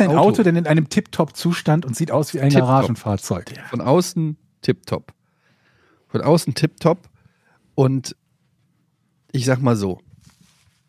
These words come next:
Speaker 1: also wenn du, wenn du, wenn du ernsthaft dir ein Auto kaufst und du musst es jeden Tag oder wie, wann immer auch du auch fährst, erst einpacken
Speaker 2: Mhm.
Speaker 1: und dann wieder auspacken, dann hast du das falsche Auto. Dann hol dir lieber irgendein Kackauto,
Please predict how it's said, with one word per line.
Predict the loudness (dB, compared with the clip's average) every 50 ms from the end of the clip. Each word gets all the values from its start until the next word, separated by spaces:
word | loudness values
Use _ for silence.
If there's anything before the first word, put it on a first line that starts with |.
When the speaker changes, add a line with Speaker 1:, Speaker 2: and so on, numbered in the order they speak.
| _ _
Speaker 1:
also | 2 2 4 4 4 4
wenn | 4 4
du, | 4 2 0 -2 -8 _ -20 -16
wenn | -8 -4 -2 0 0
du, | 0 0 0 -2 -6 -8 -10 -10 -12 -12
wenn | -6 -2 0 2
du | 4 4 4 2 0 -4 _ _ _ _ _ _ _ _ _ _ _ _ _
ernsthaft | 0 0 0 0 0 -4 -6 -6 -6 -6 -6 -10 -20 _ -20 _ _
dir | -2 -2
ein | 0
Auto | 2 2 2 4 4 2 0
kaufst | 0 -2 -2 -2 -2 -4 -6
und | -2 0
du | 0
musst | 2 2 0 0 -2
es | -6 -8 -2
jeden | 0 0 0 0 -4 -8 -6
Tag | -2 0 0 0 -2 -4
oder | -8 -8 -4 -2 -2 -2 -2 -6 -4
wie, | -2 0 0 0 0
wann | 0 -2 -2 0
immer | 0 0 0 0
auch | 0 0
du | 0 2 2
auch | 0 -2
fährst, | 0 0 0 2 2 0 -4 -8 -16 _ _ _ _ _ _ _ _ _ _ _ _ _ _ _ _ _ _ _ _ -20 -20 -20 _ _ _
erst | -2 0 0 0 -4 -2
einpacken | 0 2 2 2 0 -4 -6 -8 -8 -8 -8 -16 -20 _ -20 _ _ _ _ _ _ _ _ _ _ _ _ _ -20 -12 -6
Speaker 2:
Mhm. | -2 0 0 -2 -2 _
Speaker 1:
und | 0 0
dann | 2 2 2
wieder | 2 2 2
auspacken, | 2 0 -2 -4 -4 -4 -2
dann | -2
hast | -2 -2 -2
du |
das | -6 -4
falsche | -4 -4 -4 -4 -6 -8 -8
Auto. | -10 -10 -12 -14 -14 -6
Dann | -4 -2 0 2
hol | 2 4 4
dir | 4 2
lieber | 2 0 0 0 0
irgendein | 0 -2 -4 -4 -6 -4
Kackauto, | -4 -6 -6 -4 -2 0 0 0 0 0 -2 -2 -2